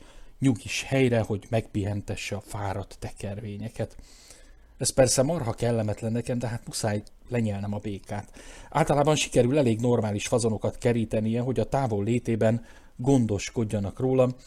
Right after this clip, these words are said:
ezt elismerem. Hát, megint eljött az idő. Jeeves éppen a konyhában instruálta a beugró inast, mikor egy bélyegre vagy valami ilyesmire támad szükségem.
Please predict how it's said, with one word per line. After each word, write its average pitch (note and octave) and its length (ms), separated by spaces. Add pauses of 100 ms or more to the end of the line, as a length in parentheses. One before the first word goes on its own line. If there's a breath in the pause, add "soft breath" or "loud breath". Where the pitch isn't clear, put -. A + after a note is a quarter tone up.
(140 loud breath)
ezt - 240 (300)
elismerem. G#2+ 500 (640 loud breath)
Hát, - 380 (520)
megint G#2 320
eljött A2 320
az G#2+ 120
idő. G2 280 (1000 loud breath)
Jeeves - 460 (240)
éppen B2+ 280
a F#2+ 80
konyhában G#2+ 640
instruálta G#2 600
a G2 60
beugró G2+ 440
inast, B2+ 440
mikor A2 240
egy G2+ 300
bélyegre A#2 480
vagy A2+ 180
valami A2+ 260
ilyesmire A2 460
támad G#2 380
szükségem. G#2+ 640